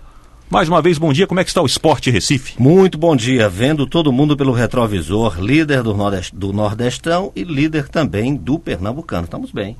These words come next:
Speaker 1: Só em oitenta e sete que o título ainda está meio indefinido.
Speaker 2: Não,
Speaker 1: Ainda vamos
Speaker 2: não, não tá não, não tá não. <laughs>
Speaker 1: E à minha esquerda aqui, o que que não faz uma vitória do Palmeiras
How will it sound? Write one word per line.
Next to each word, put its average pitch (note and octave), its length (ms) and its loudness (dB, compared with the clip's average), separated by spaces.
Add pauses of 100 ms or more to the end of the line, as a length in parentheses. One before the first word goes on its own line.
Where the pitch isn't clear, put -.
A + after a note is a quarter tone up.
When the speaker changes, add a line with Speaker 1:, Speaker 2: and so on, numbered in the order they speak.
Speaker 1:
Só - 280 -6
em G#3 120 0
oitenta C3 340 0
e G#2+ 60 2
sete B2+ 280 -2
que - 80 -4
o C3+ 40 0
título C3 260 -2
ainda A#2+ 100 2
está A2+ 220 0
meio G#2 320 2
indefinido. G#2 560 2
Speaker 2:
Não, - 60 4
Speaker 1:
Ainda - 120 2
vamos F3+ 200 2
Speaker 2:
não, F3 140 2
não E3 140 0
tá D3 160 0
não, C3+ 280 2
não B2 100 0
tá G#2+ 160 -2
não. G2+ 240 0 (320)
<laughs> C3 420 -4
Speaker 1:
E D3+ 60 4
à C4+ 100 2
minha G#3+ 200 4
esquerda F3+ 600 2
aqui, G3 440 0 (420)
o - 60 -10
que G#3 100 0
que F#3 120 -2
não C#3 100 2
faz C#3 240 2
uma B2+ 120 4
vitória A2+ 440 2
do G#2 100 -2
Palmeiras F#2+ 960 0